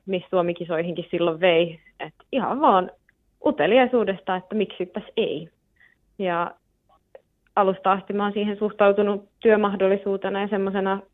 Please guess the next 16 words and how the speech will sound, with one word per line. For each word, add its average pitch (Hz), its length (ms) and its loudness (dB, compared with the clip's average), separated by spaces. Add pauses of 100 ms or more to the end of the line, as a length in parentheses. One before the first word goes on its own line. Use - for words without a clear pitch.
(120)
alustana, 190 540 -2
että 202 180 -12
sitä 202 180 -8
pystyy 196 440 -4
hyödyntämään 185 560 0
sitten, 196 280 -6 (680)
sitten 220 200 0
muussa 220 340 4
elämässä, 196 560 0 (1080)
et 180 120 -10
kun 180 140 -4
käyttää 175 380 2
oikein. 175 420 4
Et 185 120 -6
onhan 180 240 -4
sieltä 208 240 4